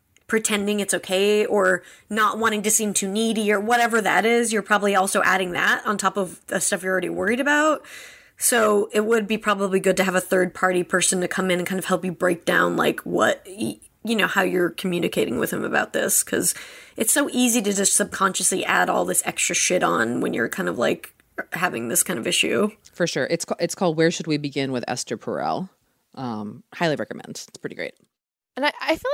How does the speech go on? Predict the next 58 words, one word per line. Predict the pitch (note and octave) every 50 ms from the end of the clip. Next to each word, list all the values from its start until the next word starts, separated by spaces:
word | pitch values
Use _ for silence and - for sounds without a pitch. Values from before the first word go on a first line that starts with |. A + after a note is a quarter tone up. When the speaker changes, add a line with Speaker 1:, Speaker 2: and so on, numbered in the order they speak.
| C#5+ -
Speaker 3:
like | - _
this | B3+ B3+ C4+ C#4 - -
and | C#4+ B3+
a | B3+ A3+
lot | G#3 G3+ F#3+ G3+ G#3+
of, | A3 G3+
like, | G#3 G3+ G3+ G3+
anxiety-based | F#3+ G3 G3 F#3 F#3 F3+ F3+ F#3 F#3 F#3+ F#3+ F#3 - F#3 F3 F3+ - -
stuff | - - F3 E3 F3 - - _ _ _ _ _ _ _ _ _ _ - - - _
kind | - - - A3 A3 A#3
of | A3+
comes | - B3+ A#3+ A#3+ A#3
from, | B3+ B3+ A#3
like, | A3+ G#3+ -
this | G#3+ G3+ -
illusion | G#3 G3 F#3+ F#3 F3+ F3+ F#3 F#3 A3 A3+ A#3 A3+
that | A3 G3 -
you | F3+ F3 - _
can | - - F3 E3+ F3+ G3
control | B3 A#3 A#3+ B3 C4+ B3+ B3+
other | C4 C4 C4+ C#4 C4+
people, | - C#4 C4+ - C#4 C#4+ C#4+ D4
because | - - C4 B3 G#3 - - - - - - - _ _ _ _ _ _ _ _ _ _ _ _ _ _ _ _ _ _ _ _ _ _ _ -
as | C4 A#3 A#3+
much | C4 C#4 C4+
as | D#4+ D4 C#4+
you, | C#4+ C4 A#3+ A3+ -
you | B3 B3 B3
know, | G#3+ G3 G#3 G#3+
sh-, | G#3 - - -
it's | A3 A#3 A3+ - -
good | - A3 G#3
that | A3 A#3
you're | A3+ G#3+
doing | A3 A3 G#3 F#3+
work | F3 F3 F3 -
to | -
kinda, | A3 A3+ G3 F#3+
like, | F3+ - G3+ -
you're | A3 G#3+
aware | G#3 G3 F#3+ G#3+ G#3+ A3 A3+ A#3
of | G#3
this | G#3+ G#3+ -
anxiety | A3+ G#3 G3+ G#3+ F#3+ F#3+ G3 G3+
that | G3 F#3
you | F3+ G3
have | F#3+ F3+ F3+
and | F#3
you're | F3 F3
aware | E3+ F3+ F#3+ F#3+
of | F#3
this | F#3 F3+ -
paranoia, | - F#3+ F#3 F3+ F3 F3+ F3 F#3 F#3 F3
but | F3+ E3+
it's | F3 -
also, | F#3+ F#3+ G3+ -
like, | A#3 A3 A3 -
you | G#3+ B3